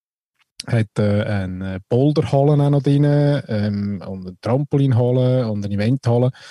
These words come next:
und hat aber auch eine grosse Markthalle drin mit, äh, ganzen Haufen, äh, Foodstand und Foodkonzept. Und das ist also wirklich, wir haben, äh, sind das vierte gewesen und haben alle zweimal von, von Film probiert,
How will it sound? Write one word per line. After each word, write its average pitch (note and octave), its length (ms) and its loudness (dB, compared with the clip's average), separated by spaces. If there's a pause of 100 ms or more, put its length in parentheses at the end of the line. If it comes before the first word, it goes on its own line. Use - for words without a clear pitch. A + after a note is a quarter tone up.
(260)
und A2+ 120 0
hat A#2 120 2
aber A2+ 240 0
auch A2 60 2
eine A2 100 0
grosse A2+ 460 0
Markthalle C#3 600 2
drin D3+ 260 2
mit, A2 140 0 (120)
äh, G#2 220 0
ganzen A#2+ 480 -2
Haufen, B2+ 540 0 (840)
äh, G2+ 260 0
Foodstand C#3+ 640 0 (480)
und A2+ 140 0
Foodkonzept. B2 920 0
Und A2+ 360 -2
das A2+ 120 2
ist A2 140 0
also G#2+ 180 0
wirklich, B2+ 320 0
wir A#2 120 4
haben, G#2+ 260 0
äh, A2 240 -2
sind G#2+ 160 -4
das - 80 -10
vierte C#3 320 0
gewesen D3+ 280 2
und C3 100 2
haben A2+ 120 2
alle B2 440 2 (580)
zweimal A#2+ 720 2
von, B2 340 -4
von A#2 400 -2
Film D3 480 0
probiert, A#2+ 800 0